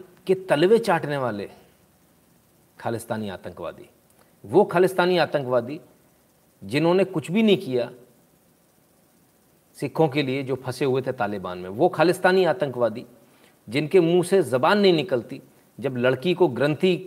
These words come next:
की लड़की को उठाकर ले जाया जाता है, गुरुद्वारे के ग्रंथि की लड़की को उठाकर।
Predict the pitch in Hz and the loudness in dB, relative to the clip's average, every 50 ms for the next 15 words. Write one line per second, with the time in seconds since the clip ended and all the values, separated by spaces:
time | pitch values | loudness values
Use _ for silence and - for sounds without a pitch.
0 | - - - _ _ _ - 160 151 139 123 123 131 127 127 175 170 - - 147 | -14 -20 -20 _ _ _ -8 -4 -4 -2 0 0 -2 -2 -2 -2 -2 -2 -2 -4
1 | 135 123 - 123 110 127 120 107 110 104 95 98 95 92 92 87 87 85 - - | -4 -2 -2 -4 -2 -4 -4 -4 -4 -6 -6 -6 -6 -6 -6 -6 -8 -10 -10 -10
2 | 64 62 - 95 101 110 101 113 117 120 127 120 127 123 104 92 107 120 123 123 | -12 -12 -12 -10 -10 -8 -4 -2 0 0 0 0 -2 -4 -4 -4 -4 -6 -4 -4
3 | 143 135 120 117 101 101 95 - - 92 - 87 87 - - - _ - | -6 -6 -6 -6 -8 -8 -10 -10 -14 -14 -12 -12 -14 -14 -18 -20 _ -20